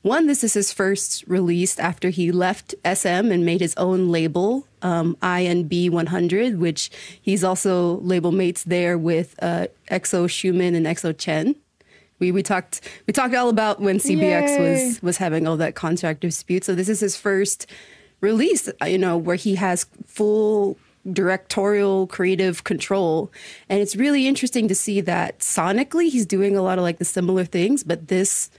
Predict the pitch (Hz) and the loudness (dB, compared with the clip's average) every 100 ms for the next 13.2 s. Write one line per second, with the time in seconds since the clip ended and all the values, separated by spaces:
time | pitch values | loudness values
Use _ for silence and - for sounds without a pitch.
0 | _ _ 214 214 208 202 202 190 - - | _ _ 0 2 2 2 2 0 -2 -2
1 | 196 220 196 196 185 175 175 160 180 185 | 0 0 0 -2 -2 -2 -2 -2 0 0
2 | 180 175 - - - - _ 214 214 202 | 0 -2 -4 -16 -20 -20 _ 0 0 2
3 | 208 196 190 - - 196 196 - - - | 2 0 0 -2 0 0 0 -2 -10 -12
4 | - - _ - _ - 180 185 175 180 | -20 -20 _ -20 _ -4 0 2 2 0
5 | 175 - 196 180 185 - - 220 - 233 | 0 0 0 0 -4 -12 -6 -6 -2 -2
6 | 240 262 202 170 190 - 214 233 185 175 | 0 2 2 0 -2 -2 -2 0 0 2
7 | 170 180 175 151 160 156 165 190 175 180 | 2 0 -2 -2 -2 -2 -2 -2 0 0
8 | 180 - 196 185 175 170 - _ _ - | -2 -2 0 0 0 -2 -10 _ _ -20
9 | _ 196 196 - - 202 208 285 277 294 | _ -4 -4 -8 -4 -4 0 0 2 2
10 | 285 202 175 165 170 175 185 240 247 240 | 0 0 -2 -2 -2 0 2 2 2 2
11 | 233 233 214 214 202 202 220 220 214 - | 2 0 0 2 2 0 0 0 0 0
12 | 214 233 233 - 240 269 196 175 - 175 | 0 0 -2 -2 0 2 2 0 0 -2
13 | - | -2